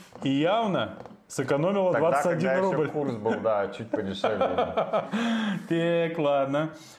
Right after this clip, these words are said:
Speaker 1: Не подглядывай, рано. У меня тут просто цены написаны. Давай теперь.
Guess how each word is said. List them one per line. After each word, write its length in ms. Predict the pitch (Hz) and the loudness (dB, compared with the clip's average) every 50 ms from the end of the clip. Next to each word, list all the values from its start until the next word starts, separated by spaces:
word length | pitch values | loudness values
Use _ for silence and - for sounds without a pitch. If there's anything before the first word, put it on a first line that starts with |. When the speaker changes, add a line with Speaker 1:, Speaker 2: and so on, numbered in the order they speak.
| - - - - _ _ - - | -20 -20 -20 -20 _ _ -6 -4
Speaker 1:
Не 100 | 117 113 | -2 0
подглядывай, 680 | 131 131 123 120 123 127 139 143 139 131 123 110 - - - - | 0 0 0 0 0 0 0 0 0 0 -2 -2 -4 -8 -12 -6
рано. 360 | - 110 120 123 120 110 107 - - - - - | -2 0 0 0 0 -2 -6 -8 -14 -18 -10 -6
У 40 | 117 | -4
меня 220 | 113 127 131 123 | -2 -2 -2 -2
тут 180 | 120 123 117 - | -4 -6 -8 -6
просто 300 | - 123 120 120 - 120 | -4 -4 -4 -4 -6 -10
цены 420 | 117 - - 127 117 110 104 104 101 | -8 -4 -4 -4 -2 -2 -4 -6 -6
написаны. 440 | 101 - 104 - - - 98 98 95 - _ _ _ _ _ _ _ _ - - - - - _ - - | -8 -10 -16 -16 -14 -14 -14 -14 -14 -16 _ _ _ _ _ _ _ _ -20 -20 -20 -20 -20 _ -6 -2
Давай 420 | 123 123 127 135 147 151 151 147 | 0 0 2 2 2 2 0 0
теперь. 520 | 151 139 - 135 135 135 135 127 131 - | -2 -4 -2 -2 -2 -2 -2 -2 -4 -8